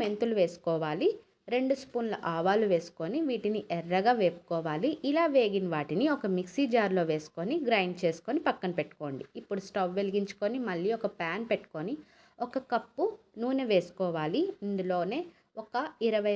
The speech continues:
వెల్లుల్లి రెబ్బలు వేసుకోండి. అదేవిధంగా కొద్దిగా మెంతులు, కొద్దిగా ఆవాలు, కొద్దిగా ఎండుమిరపకాయలు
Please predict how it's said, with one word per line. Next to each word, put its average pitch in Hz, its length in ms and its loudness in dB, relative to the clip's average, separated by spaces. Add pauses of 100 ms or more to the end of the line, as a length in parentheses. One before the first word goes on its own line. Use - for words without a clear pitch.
వెల్లుల్లి 190 400 4
రెబ్బలు 180 360 2
వేసుకోండి. 156 580 -4 (380)
అదేవిధంగా 165 540 0 (140)
కొద్దిగా 160 480 2 (200)
మెంతులు, 180 460 2 (220)
కొద్దిగా 160 540 0 (400)
ఆవాలు, 247 440 4 (600)
కొద్దిగా 180 440 2 (260)
ఎండుమిరపకాయలు 226 840 -2